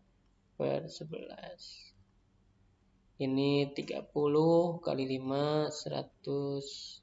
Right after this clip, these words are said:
lima puluh. Sebelas kali sebelas kali sebelas itu satu triple dua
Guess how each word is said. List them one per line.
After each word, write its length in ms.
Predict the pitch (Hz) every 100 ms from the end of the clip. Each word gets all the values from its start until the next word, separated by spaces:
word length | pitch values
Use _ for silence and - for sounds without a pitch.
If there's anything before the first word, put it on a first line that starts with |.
| _ 160
lima 240 | 143 131
puluh. 720 | 131 139 139 156 185 208 226 - _ _ _ _ _ _ _
Sebelas 880 | - - 143 143 135 139 156 - -
kali 160 | - 131
sebelas 560 | 131 - 143 135 135 135
kali 180 | 143 151
sebelas 1040 | - - 131 135 147 170 185 185 - - -
itu 640 | 147 _ 160 165 160 160 160
satu 880 | - 135 - - 147 160 165 165 - _ _ _ _ _ _ _ _ _ _ _ _ _ -
triple 920 | 151 147 143 _ - 147 143 139 139
dua 640 | 139 135 139 139 139 -